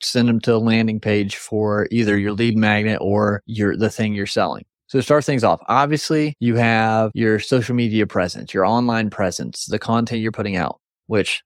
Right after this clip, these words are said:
the content you're putting out can come from your podcast recordings. There's that.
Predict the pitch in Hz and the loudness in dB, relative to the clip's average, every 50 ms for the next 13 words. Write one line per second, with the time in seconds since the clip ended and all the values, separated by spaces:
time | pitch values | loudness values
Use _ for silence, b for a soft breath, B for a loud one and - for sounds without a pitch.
0 | _ _ - 104 98 - - 104 98 98 101 107 104 90 90 - - 101 92 95 | _ _ -10 -10 -6 -2 0 0 2 2 2 2 2 2 0 2 2 2 2 4
1 | 92 98 101 101 95 92 78 - - - - 101 95 92 - 95 98 95 - 98 | 4 4 4 4 4 2 2 0 -4 -6 -4 -4 -2 0 0 0 0 0 0 0
2 | 98 95 95 - 104 98 98 92 - 104 98 95 95 - - 98 - - 104 104 | 0 0 2 2 2 2 2 0 0 0 0 0 0 -2 -4 -6 -2 0 2 2
3 | 101 101 98 95 95 95 95 90 - - 147 156 - 123 117 117 120 120 117 113 | 4 4 2 2 2 0 -2 -2 -6 -10 -14 -12 -10 -6 -2 0 2 2 2 0
4 | 104 98 101 107 104 92 71 - | -2 -4 -4 -2 -2 -2 -2 -4